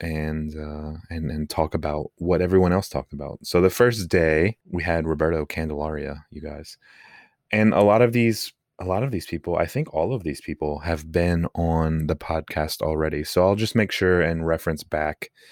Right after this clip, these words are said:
in the show notes all of the, the different speakers that I'm, I'm referring to. And a lot of the,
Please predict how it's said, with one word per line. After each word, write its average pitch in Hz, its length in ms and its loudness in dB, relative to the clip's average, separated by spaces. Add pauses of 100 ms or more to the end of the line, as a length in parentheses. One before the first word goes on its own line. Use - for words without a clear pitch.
(260)
in 95 160 6
the 90 40 6
show 82 280 4
notes 78 400 2
all 85 240 4
of 76 160 -4
the, 76 500 0
the 82 100 0
different 80 380 0
speakers 78 480 -4
that 78 140 -2
I'm, 78 260 -4
I'm 76 240 -4
referring 78 360 -2
to. 80 280 -2 (120)
And 95 220 4
a 90 120 6
lot 101 200 6
of 156 200 4
the, 117 500 6